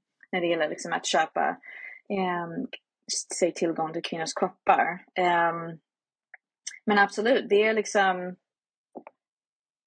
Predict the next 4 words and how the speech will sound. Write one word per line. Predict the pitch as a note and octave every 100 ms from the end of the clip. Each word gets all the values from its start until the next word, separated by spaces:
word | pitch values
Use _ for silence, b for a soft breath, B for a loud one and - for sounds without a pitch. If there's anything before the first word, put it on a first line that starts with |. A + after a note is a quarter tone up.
| _ _ _ _ -
Vi | G#3
ska | G#3+ -
inte | B3 G#3+ - - A3+ A3 G#3 G3 -
förminska | - G3 G3+ F#3+ - F#3+ F3+ F3 E3+ E3+